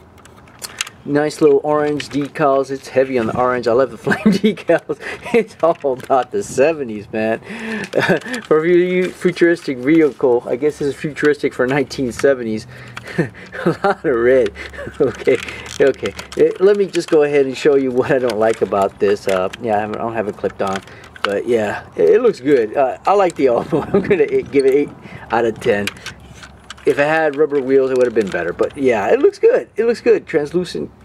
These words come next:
windows over here. All right, yeah, it pops out really cool. And what the heck is that? I mean, Cups is lame. Cup is lame. But that, that, that's his mold right there. What the?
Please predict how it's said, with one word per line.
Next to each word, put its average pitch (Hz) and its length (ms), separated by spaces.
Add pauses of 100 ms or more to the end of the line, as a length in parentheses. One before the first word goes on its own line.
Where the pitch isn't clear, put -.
(220)
windows 160 460
over 170 180
here. 165 240 (540)
All 131 60
right, 110 200
yeah, 220 180
it 170 100
pops 175 260
out 160 180
really 147 240
cool. 147 380 (260)
And 156 460 (800)
what - 100
the 359 60
heck 151 240
is 143 160
that? 151 320 (100)
I 202 60
mean, 220 300
Cups - 380
is 139 180
lame. 139 360
Cup 190 260
is 147 120
lame. 143 300 (320)
But 147 140
that, 196 280
that, 202 340
that's - 280
his 165 180
mold 156 320
right 123 240
there. 113 180
What - 240
the? - 140